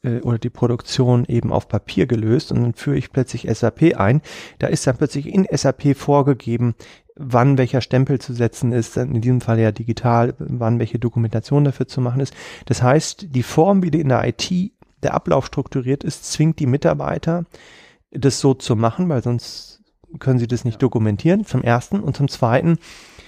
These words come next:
Speaker 1: das auch alle gleichmäßig zu machen. Und dann entsteht plötzlich eine Transparenz. Wie viel Kisten habe ich denn heute gepackt?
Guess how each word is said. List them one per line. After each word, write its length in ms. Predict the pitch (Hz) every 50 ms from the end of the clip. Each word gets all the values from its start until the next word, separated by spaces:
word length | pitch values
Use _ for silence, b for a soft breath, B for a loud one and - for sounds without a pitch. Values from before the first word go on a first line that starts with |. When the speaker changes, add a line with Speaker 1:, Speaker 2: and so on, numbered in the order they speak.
| B B B B B B B _ _ _ _ _ _ _ _ _ -
Speaker 1:
das 140 | 139 -
auch 100 | - 127
alle 140 | 131 113 127 123
gleichmäßig 500 | 131 160 170 156 113 98 87 - - -
zu 140 | - -
machen. 300 | 78 73 - - - 107 - _ _ _ - _
Und 80 | - 120
dann 200 | 127 127 135 -
entsteht 320 | - 131 - - - 135
plötzlich 220 | - 147 123 - -
eine 200 | 123 117 123 -
Transparenz. 840 | - - 131 - - - 139 - - 143 151 131 98 - - - - _ _ _ _ _ -
Wie 300 | 233 135 127 135 156 151
viel 200 | - - 151 135
Kisten 440 | - - 170 - - - 151 131
habe 100 | 131 139
ich 60 | 131 -
denn 160 | - 135 127
heute 200 | 139 131 127 127
gepackt? 500 | - 123 - - 151 - - - -